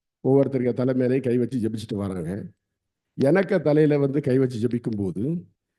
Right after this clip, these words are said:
எனக்கு உள்ளத்துல தீப்பற்றி எரிஞ்ச மாதிரி ஒரு உணர்வு. அந்த உணர்வு என்ன சொல்லுதுன்னா, "பைபிள் படி, பைபிள் படி." அப்படி ஒரு குரல் பேசுறத எனக்கு தெளிவா கேக்குது. அது எப்படி சொல்லணும்னு தான் தெரியாது.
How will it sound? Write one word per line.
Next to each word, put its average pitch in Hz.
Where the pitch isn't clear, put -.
எனக்கு 156
உள்ளத்துல 147
தீப்பற்றி 196
எரிஞ்ச 143
மாதிரி 123
ஒரு 123
உணர்வு. 120
அந்த 170
உணர்வு 165
என்ன 175
சொல்லுதுன்னா, 143
"பைபிள் 127
படி, 92
பைபிள் 123
படி." 92
அப்படி 214
ஒரு 202
குரல் 214
பேசுறத 185
எனக்கு 196
தெளிவா 220
கேக்குது. 131
அது 143
எப்படி 208
சொல்லணும்னு 190
தான் 214
தெரியாது. 147